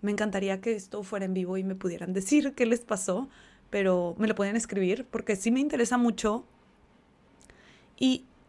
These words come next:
y justo se los pausé porque algo muy importante que pasa en este tipo de situaciones. Hay un prejuicio gigante hacia la otra.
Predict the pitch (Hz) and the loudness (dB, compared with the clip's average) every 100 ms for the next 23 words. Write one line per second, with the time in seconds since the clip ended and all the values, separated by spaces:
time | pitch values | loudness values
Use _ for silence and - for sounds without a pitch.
0 | _ - 254 - 277 - 339 370 370 - | _ -2 -2 0 0 2 8 8 6 -4
1 | _ _ - 294 269 269 247 233 262 254 | _ _ 2 4 4 4 0 2 2 2
2 | 294 330 359 294 - _ _ _ - _ | 0 2 2 2 -2 _ _ _ -20 _
3 | _ _ _ _ _ _ _ _ 269 302 | _ _ _ _ _ _ _ _ 0 2
4 | 320 320 294 262 226 233 233 196 214 208 | 2 2 0 -2 -2 -4 -4 -6 -6 -6
5 | 233 214 190 208 202 196 190 180 - - | -6 -6 -4 -6 -4 -6 -4 -4 -8 -18
6 | _ _ _ _ _ _ 254 311 359 359 | _ _ _ _ _ _ 6 8 6 4
7 | _ - 277 285 294 - 240 226 - 247 | _ 2 4 4 2 0 0 2 2 0
8 | - 247 254 - - 240 208 208 214 226 | 0 -2 -2 -6 0 2 4 4 4 2
9 | 277 339 - - _ _ _ _ _ - | 0 0 -10 -20 _ _ _ _ _ -2
10 | 208 - 208 190 180 175 180 185 - | -2 0 0 2 2 0 -2 -2 -8